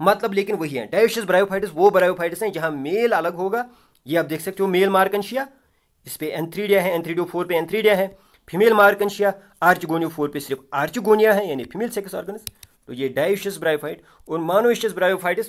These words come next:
यहाँ पे भी स्पेलिंग bryophytes में हम ये आई से यहाँ पे लिखते हैं। Monoecious bryophytes ऐसे bryophytes जिन पे एक ही थैलस पे या एक ही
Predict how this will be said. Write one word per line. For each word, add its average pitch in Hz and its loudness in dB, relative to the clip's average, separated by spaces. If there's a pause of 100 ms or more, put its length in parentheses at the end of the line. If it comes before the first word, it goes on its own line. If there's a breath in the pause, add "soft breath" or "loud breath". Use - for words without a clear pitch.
यहाँ 170 -4
पे 151 -6
भी 123 -8
स्पेलिंग 165 -4 (140)
bryophytes 151 -2
में 147 -6
हम 160 -6
ये 147 -10
आई 170 0
से 147 -8
यहाँ 123 -4
पे 117 -12
लिखते 104 -16
हैं। 95 -20 (420 soft breath)
Monoecious 202 0
bryophytes 180 0 (120)
ऐसे 262 4 (140)
bryophytes 160 -2 (320 soft breath)
जिन 147 -6
पे 151 -6
एक 226 -2
ही 214 -6
थैलस 151 -4
पे 156 -10
या 160 -4
एक 254 -2
ही 214 -12